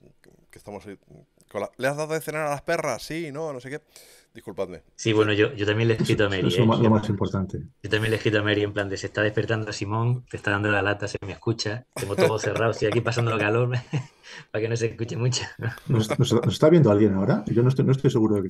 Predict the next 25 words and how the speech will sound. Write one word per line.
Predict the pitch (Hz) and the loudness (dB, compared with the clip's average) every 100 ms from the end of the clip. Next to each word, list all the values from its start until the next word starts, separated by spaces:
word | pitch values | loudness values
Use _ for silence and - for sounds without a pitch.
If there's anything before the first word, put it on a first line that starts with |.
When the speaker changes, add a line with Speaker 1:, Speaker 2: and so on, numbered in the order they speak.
| - | -8
Speaker 3:
que, | - | -14
que | - - - | -12 -14 -8
esto, | 139 - 135 | -8 -4 -4
esto | 139 | -4
está, | 135 139 | -4 -4
esto | - | -2
está | 139 | 0
en | 135 | 2
directo, | 107 101 - | 2 0 -2
nos | 98 | -12
están | 110 | -8
Speaker 1:
Sí, | 107 104 | -4 -2
Speaker 3:
viendo, | 156 | -2
Speaker 1:
sí, | 98 | -2
Speaker 3:
¿no? | 180 | -4
Speaker 1:
sí, | 147 | -4
sí, | 139 127 | -2 -2
hay | 127 147 | -2 -4
dieciséis | 143 139 120 147 139 120 | -8 -10 -10 -6 -6 -4
Speaker 3:
Vale. | 104 95 - - | -6 -6 -12 -8
Speaker 1:
en | 120 117 | -4 -4
directo, | 113 131 131 156 139 | -4 -6 -4 -4 -2
pero | 113 | 0
habrá | 104 107 117 | 0 0 -2
cientos | 127 120 120 120 117 | -4 -8 -4 -4 -4